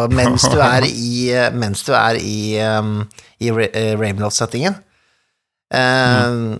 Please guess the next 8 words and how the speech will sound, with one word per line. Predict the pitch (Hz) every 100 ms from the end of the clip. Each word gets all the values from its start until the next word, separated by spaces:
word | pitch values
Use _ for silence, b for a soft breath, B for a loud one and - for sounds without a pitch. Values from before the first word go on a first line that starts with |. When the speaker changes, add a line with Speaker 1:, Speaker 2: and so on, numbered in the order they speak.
| -
Speaker 1:
og | 120 117 117 117 113 107
death | 120
saves, | - 170 185 175 - - - _ -
uh-uh, | 208 - 160 156 -
not | 139 143 151
in | 147
this | 185 269
world. | 233 185 185 208